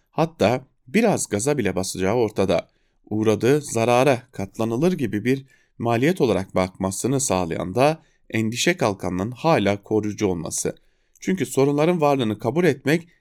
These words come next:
devamını da getirmeyi gerektiriyor. "Şıp diye çözeriz." on dokuz yıldır iktidarda olanlar için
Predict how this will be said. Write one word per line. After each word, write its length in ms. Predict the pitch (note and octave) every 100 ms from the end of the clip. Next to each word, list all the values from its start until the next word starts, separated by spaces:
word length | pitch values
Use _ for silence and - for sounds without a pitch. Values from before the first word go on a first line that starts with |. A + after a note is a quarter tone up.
| -
devamını 600 | - A2+ B2 B2 B2+ C#3+
da 60 | A2+
getirmeyi 460 | F#2+ G2 E2+ E2
gerektiriyor. 600 | - F2+ E2+ F#2 D#2+ C#2+ _ _ _
"Şıp 440 | - C4 - -
diye 240 | G#2 G#2+
çözeriz." 600 | G#2+ A2 A2+ A#2 G#2 B2 - _ -
on 240 | F3+ G#3
dokuz 280 | C#3+ - G2
yıldır 260 | F#2+ A2 -
iktidarda 540 | G2+ - G2+ A2 C3+
olanlar 380 | C#3 G2+ F#2 F2+
için 400 | F2+ A2+ D3 -